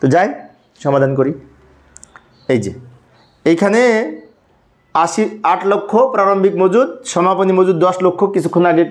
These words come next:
বের করেছি, দুই দিয়ে ভাগ করলে আমরা পাবো এই নয় লক্ষ। এটা হচ্ছে, আর বিক্রিত পণ্যের ব্যয় আমরা কিছুক্ষণ আগে বের করেছি, বিক্রয় মাইনাস মোট মুনাফা, এই তিরিশ লক্ষ পেয়েছি। এটা কিছুক্ষণ আগে বের করলাম না? হ্যাঁ, ওই যে বের করলাম কিন্তু ক নাম্বারে, তিরিশ লক্ষ পেয়েছিলাম।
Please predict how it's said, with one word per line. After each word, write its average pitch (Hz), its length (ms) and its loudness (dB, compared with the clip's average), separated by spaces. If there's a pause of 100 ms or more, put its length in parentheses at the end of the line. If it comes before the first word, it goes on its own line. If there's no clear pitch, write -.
বের 156 220 2
করেছি, 180 380 0
দুই 165 280 2
দিয়ে 160 180 2
ভাগ 156 260 -2
করলে 165 200 4
আমরা 156 180 0
পাবো 160 280 0 (440)
এই 135 420 0
নয় 151 160 2
লক্ষ। 127 260 -2 (840)
এটা 170 200 0
হচ্ছে, 208 240 0 (200)
আর 156 120 0
বিক্রিত 185 320 0
পণ্যের 202 220 0
ব্যয় 185 240 2
আমরা 185 200 0
কিছুক্ষণ 180 380 0
আগে 175 140 4
বের 165 200 2
করেছি, 170 280 0
বিক্রয় 160 300 2
মাইনাস 156 300 0
মোট 156 140 0
মুনাফা, 147 400 0 (460)
এই 147 100 2
তিরিশ 143 280 0
লক্ষ 123 200 0
পেয়েছি। 98 340 -8 (180)
এটা 147 140 0
কিছুক্ষণ 160 260 0
আগে 170 120 2
বের 160 140 0
করলাম 190 200 2
না? 233 120 -4 (180)
হ্যাঁ, 127 120 2
ওই 135 80 4
যে 135 120 0
বের 123 220 -2
করলাম 135 300 0
কিন্তু 98 220 -8
ক - 60 -14
নাম্বারে, 98 400 -2 (340)
তিরিশ 156 240 0
লক্ষ 139 160 -2
পেয়েছিলাম। - 420 -8